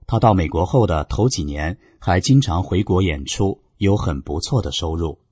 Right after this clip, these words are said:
一九九九年开始迫害法轮功以后，关桂敏招收的声乐学生就被中共统战部门侨办的给劝离开了。凡是有艺术团体聘他当指导，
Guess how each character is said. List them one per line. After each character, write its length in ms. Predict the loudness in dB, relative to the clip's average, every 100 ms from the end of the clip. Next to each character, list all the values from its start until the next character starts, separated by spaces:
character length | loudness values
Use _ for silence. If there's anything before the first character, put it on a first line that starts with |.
| _ _ _ 0
一 140 | 2
九 200 | 4 2
九 160 | 2 2
九 120 | 0
年 320 | -2 -4 -6
开 160 | -2 -2
始 180 | 0 -2
迫 180 | -2 -2
害 160 | -2
法 160 | -4 -4
轮 200 | -4 -2
功 180 | 2 2
以 140 | 0
后， 320 | -4 -4 -4 _ _ _ _
关 220 | 4 6
桂 160 | 6
敏 180 | 4 0
招 220 | -2 -2
收 200 | 0 0
的 220 | 0 -2 -2
声 240 | 0 2
乐 160 | 4 0
学 240 | -4 -6
生 260 | -2 0 -2 _ _ _
就 120 | 0
被 160 | 2 2
中 220 | 4 4
共 240 | 4 2 0
统 260 | -4 -6
战 220 | 0 0
部 140 | 2 -2
门 280 | -2 -4 -6
侨 320 | -6 -6 -6
办 240 | -2 0 0
的 240 | -2 -8 _ _ -6
给 180 | -4 -2
劝 260 | 0 0
离 120 | -2
开 280 | -8 -4 -2
了。 180 | -2 -6 _ _ _ _ _
凡 200 | 0 2
是 140 | 2
有 180 | 2 2
艺 140 | 0
术 180 | 0 -2
团 280 | -2 -2 -2
体 340 | -4 -8 -8
聘 220 | -4 -2 0
他 180 | -2 0
当 180 | 2
指 200 | 0 0 0
导， 280 | -2 -4